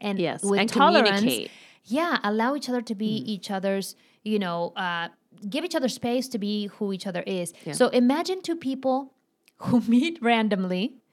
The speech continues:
Speaker 1: One is a woman, let's say, and one is a man. Let's just go for, like,
Speaker 2: Let's,
Speaker 1: the
Speaker 2: yeah, let's
Speaker 1: classical,
Speaker 2: go for the
Speaker 1: right?
Speaker 2: classic look. All right.
Speaker 1: Okay. Off the bat, we're talking different hormones. We're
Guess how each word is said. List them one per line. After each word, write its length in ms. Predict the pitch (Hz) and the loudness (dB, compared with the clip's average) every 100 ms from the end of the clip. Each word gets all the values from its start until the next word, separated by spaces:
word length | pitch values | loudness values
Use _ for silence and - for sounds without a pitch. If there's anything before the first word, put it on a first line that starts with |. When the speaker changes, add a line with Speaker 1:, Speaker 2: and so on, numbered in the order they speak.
| _ _ _ | _ _ _
Speaker 1:
One 240 | 202 269 403 | 6 6 6
is 100 | 381 | 4
a 80 | |
woman, 400 | 302 262 262 262 | 6 6 6 6
let's 220 | 247 233 - | 4 2 2
say, 200 | 233 226 | 4 4
and 120 | 214 | 2
one 140 | 208 | 2
is 100 | 214 | 2
a 60 | 208 | 0
man. 220 | 180 170 | -2 -2
Let's 120 | 202 - | -2 0
just 180 | 247 - | -2 2
go 100 | 220 | 2
for, 160 | 220 | 2
like, 120 | 208 196 | 2 2
Speaker 2:
Let's, 160 | 196 | 0
Speaker 1:
the 60 | - | 4
Speaker 2:
yeah, 160 | 202 175 | 4 4
let's 140 | 180 | 2
Speaker 1:
classical, 60 | 170 | 0
Speaker 2:
go 40 | |
for 20 | 190 | 2
the 40 | |
Speaker 1:
right? 80 | 247 | 4
Speaker 2:
classic 300 | 190 175 - | 2 0 -2
look. 180 | 131 - | -4 0
All 60 | 160 | 2
right. 160 | 143 - | 2 2
Speaker 1:
Okay. 300 | 285 294 - _ _ _ - | 2 0 -2 _ _ _ 4
Off 260 | 311 359 | 6 6
the 80 | 277 | 0
bat, 340 | 233 294 180 - _ | 2 2 2 -4 _
we're 140 | 220 233 233 | 0 2 0
talking 260 | 233 247 | 0 0
different 340 | 202 202 262 294 | 0 -2 -2 0
hormones. 540 | 240 220 202 214 226 | 2 2 2 0 -4
We're 100 | - | -2